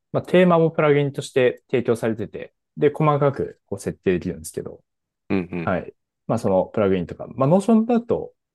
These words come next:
Speaker 1: あんまり細かく設定できないですよね。
Speaker 2: そうっすね。うん。
Speaker 1: うん。オブシディアンだと、そうですね。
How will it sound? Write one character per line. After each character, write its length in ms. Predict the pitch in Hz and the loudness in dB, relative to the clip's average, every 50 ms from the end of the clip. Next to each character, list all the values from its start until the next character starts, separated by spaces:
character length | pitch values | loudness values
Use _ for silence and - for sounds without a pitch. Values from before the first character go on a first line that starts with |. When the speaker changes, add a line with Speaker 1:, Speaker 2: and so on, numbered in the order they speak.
| _ _ - | _ _ -4
Speaker 1:
あ 80 | - 131 | -2 0
ん 60 | 143 | 2
ま 100 | 139 135 | 2 2
り 100 | 135 131 | 0 0
細 240 | - - 135 131 131 | -2 -4 -4 -4 -4
か 100 | - 131 | -6 -8
く 160 | - - - | -12 -12 -8
設 180 | - - 87 | -6 -6 -4
定 100 | - - | 0 0
で 80 | 95 92 | 0 0
き 100 | 95 110 | 0 -4
な 60 | 101 | -6
い 40 | 71 | -6
で 40 | - | -6
す 140 | - - - | -10 -14 -16
よ 60 | - | -14
ね。 160 | - - - _ _ _ _ | -16 -16 -18 _ _ _ _
Speaker 2:
そ 300 | - - - - - 127 107 | -10 -6 -4 0 2 2 2
う 20 | |
っ 20 | 87 | 0
す 220 | - - - - | 0 -4 -6 -4
ね。 280 | 87 80 80 78 - _ _ _ - | -2 -2 -2 -4 -4 _ _ _ -6
う 60 | 90 | -4
ん。 240 | 90 85 78 78 - | -4 -4 -4 -6 -6
Speaker 1:
う 80 | 107 101 | -6 -6
ん。 180 | 90 82 78 - _ _ _ _ _ _ - | -6 -6 -8 -12 _ _ _ _ _ _ -6
オ 100 | 127 131 | -4 -4
ブ 60 | 135 | -2
シ 120 | - 143 | 0 2
デ 80 | 127 135 | 2 4
ィ 20 | |
ア 40 | 127 | 4
ン 60 | 127 | 4
だ 80 | 120 117 | 0 0
と、 260 | - - - - _ _ _ _ - | -2 -6 -10 -10 _ _ _ _ -2
そ 80 | - 98 | 0 0
う 40 | |
で 40 | 85 | 0
す 120 | - - - | -2 -6 -14
ね。 140 | - - | -16 -16